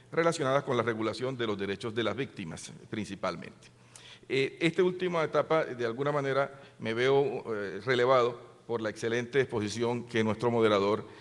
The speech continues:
realizó de manera preliminar, eh, señalando un poco cuáles eran los límites conceptuales, eh, eh, que, eh, establecía el derecho internacional y particularmente la jurisprudencia de la Corte Interamericana. Muy bien, dicho esto,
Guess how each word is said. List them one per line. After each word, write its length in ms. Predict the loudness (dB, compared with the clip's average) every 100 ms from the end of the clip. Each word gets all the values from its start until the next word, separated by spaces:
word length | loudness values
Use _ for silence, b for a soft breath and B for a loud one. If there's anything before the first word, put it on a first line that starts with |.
| B
realizó 600 | -2 -2 -2 0 0 0 -4
de 100 | -4
manera 320 | -4 -2 -2
preliminar, 640 | -2 -4 -4 -4 -4 -4 -6 -18 B B -8
eh, 240 | -4 -4
señalando 400 | -4 -2 -2 -2
un 60 | -2
poco 240 | -4 -4
cuáles 220 | -4 -2
eran 100 | -2
los 140 | -4 -6
límites 560 | -8 -8 -8 -8 -8
conceptuales, 760 | -8 -8 -8 -6 0 0 0 -8 B B -10
eh, 420 | -6 -6 -6 -10 B B
eh, 120 | -16
que, 260 | -4 0 0
eh, 240 | 0 -2
establecía 720 | -2 0 0 0 0 4 6 4
el 200 | 2 -2
derecho 260 | -2 -4
internacional 460 | -4 -2 -2 -2 -4
y 20 |
particularmente 760 | -2 -2 -2 -6 -4 -4 -6 -4
la 100 | -4
jurisprudencia 720 | -4 -8 -6 -6 -4 -6 -6 B B B
de 100 | -8
la 140 | -6 -6
Corte 240 | -8 -10
Interamericana. 680 | -10 -8 -8 -10 -14 -16 -18 -20 -20 B B
Muy 160 | -2
bien, 240 | -2 -6 -10
dicho 320 | -6 0 2
esto, 260 | 2 0